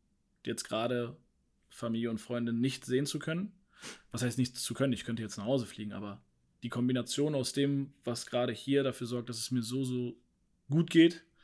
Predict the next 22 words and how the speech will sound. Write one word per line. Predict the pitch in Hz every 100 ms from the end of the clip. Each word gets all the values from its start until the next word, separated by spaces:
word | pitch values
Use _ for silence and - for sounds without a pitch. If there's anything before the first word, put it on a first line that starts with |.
| - - - - _ _ _ _ _
und | 127
mich | 117
zufriedenstellt, | - 127 - 165 170 156 156 180 - _ _ _ _ - - _ _ _ _ _
ähm, | - 127 120 120 117 - _ - - -
und | - 127
auf | -
der | 113
anderen | 123 127
Seite | 123 120 123 120 113 113 - - - _ _ _ _
die | -
Menschen | 120 151 180
zu | -
vermissen, | 170 165 170 - 190 190 135
die |
Kombination, | 131 139 131 117 - 139
das | 131 131
Problem. | - 120 127 151 170 _ _ - - - - -
Es | -
gibt | 127
jetzt | 120
den | 127
einen | 107